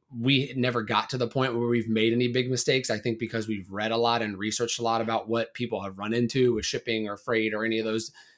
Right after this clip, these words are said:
nightmares that you don't know. Um, so th-, that's sort of kinda, that's sort of how we've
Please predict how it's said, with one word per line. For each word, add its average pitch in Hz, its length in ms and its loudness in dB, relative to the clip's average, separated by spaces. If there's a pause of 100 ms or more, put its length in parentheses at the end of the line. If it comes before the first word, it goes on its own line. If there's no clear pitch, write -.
nightmares 120 640 2
that 120 140 -6
you 110 80 -4
don't 113 240 -2
know. 113 420 0 (560)
Um, 110 240 0
so 120 360 4 (340)
th-, 135 140 -8
that's 143 220 4
sort 170 260 6
of 123 120 4
kinda, 139 260 2
that's 131 220 0
sort 156 120 4
of 135 60 2
how 131 80 4
we've 123 320 2